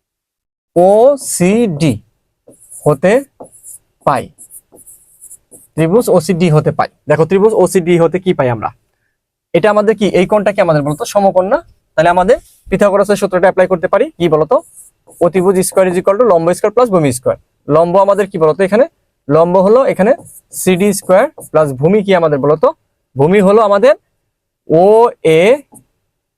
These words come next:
ভূমি হলো আমাদের কি বলতো? ওডি। একবারে লিখে তারপরে লাইনে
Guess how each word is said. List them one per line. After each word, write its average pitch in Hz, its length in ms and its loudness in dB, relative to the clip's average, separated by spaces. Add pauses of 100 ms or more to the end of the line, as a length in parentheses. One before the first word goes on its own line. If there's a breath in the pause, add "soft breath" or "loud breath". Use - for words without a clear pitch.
(300)
ভূমি 170 260 2
হলো 208 140 4 (120)
আমাদের 190 280 0
কি 220 120 -4
বলতো? 170 180 0 (180)
ওডি। 180 260 0 (380)
একবারে 139 260 0 (100)
লিখে 135 240 -2
তারপরে 143 340 0
লাইনে 120 200 0